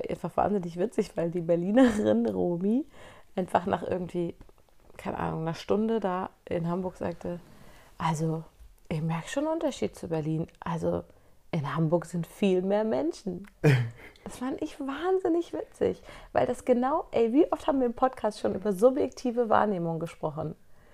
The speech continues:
Speaker 1: Und das nur, weil, dass es eben keine objektive Wahrnehmung gibt. Und natürlich, objektiv gesehen kann man schon, also kann man schon sagen, in welcher Stadt mehr Menschen leben.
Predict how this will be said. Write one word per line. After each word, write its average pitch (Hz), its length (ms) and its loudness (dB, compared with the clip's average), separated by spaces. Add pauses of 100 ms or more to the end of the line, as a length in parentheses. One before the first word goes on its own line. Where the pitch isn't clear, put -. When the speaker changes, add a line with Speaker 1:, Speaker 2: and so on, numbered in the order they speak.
(220)
Speaker 1:
Und 202 160 0
das 208 160 0
nur, 240 220 0
weil, 226 280 4 (640)
dass 220 200 2
es 247 80 0
eben 233 180 2
keine 233 380 0
objektive 208 640 -2
Wahrnehmung 180 520 2
gibt. 165 360 -4 (280)
Und 202 160 6
natürlich, 240 500 -2 (300)
objektiv 180 640 6
gesehen 202 280 2
kann 196 160 -6
man 185 160 0
schon, 214 280 -2
also 156 300 0 (120)
kann 185 120 2
man 185 140 4
schon 208 160 0
sagen, 151 300 0
in 156 180 -2
welcher 160 400 2
Stadt - 400 -4
mehr 151 160 -2
Menschen 165 400 0
leben. 143 340 -4